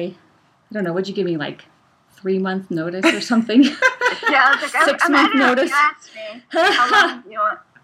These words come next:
Speaker 2: you're like, "What's your, like, how long you wanna work?" I was like, "I don't know, like, three months." <laughs> She's like, "Well, I prefer a year,"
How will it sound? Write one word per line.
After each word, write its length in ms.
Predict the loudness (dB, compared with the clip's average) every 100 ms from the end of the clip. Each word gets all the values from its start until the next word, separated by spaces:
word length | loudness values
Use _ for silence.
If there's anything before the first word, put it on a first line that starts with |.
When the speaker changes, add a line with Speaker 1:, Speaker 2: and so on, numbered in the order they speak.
| _ _
Speaker 2:
you're 140 | -4 -4
like, 100 | -2
"What's 280 | -4 -4 -12
your, 280 | -14 -12 -12
like, 160 | -14
how 140 | -10 -8
long 340 | -8 -8 -12 _ _ _ _ -12
you 80 |
wanna 180 | -8 -2
work?" 220 | 0 0 -2
I 60 |
was 160 | -10 -8
like, 100 | -4
"I 60 | -2
don't 100 | 0
know, 260 | 0 0
like, 180 | -4 -10 _
three 200 | -14 -10
months." 760 | -8 -8 -4 -6 -6 -12 -12 -8
<laughs> 20 |
She's 80 | -2 0 0 -2 -8
like, 0 | -14 -12 -2
"Well, 240 | 2 4 2
I 40 |
prefer 640 | -4 -12 -8 0 2 2 -2
a 40 |
year," 460 | -10 -6 -6 -6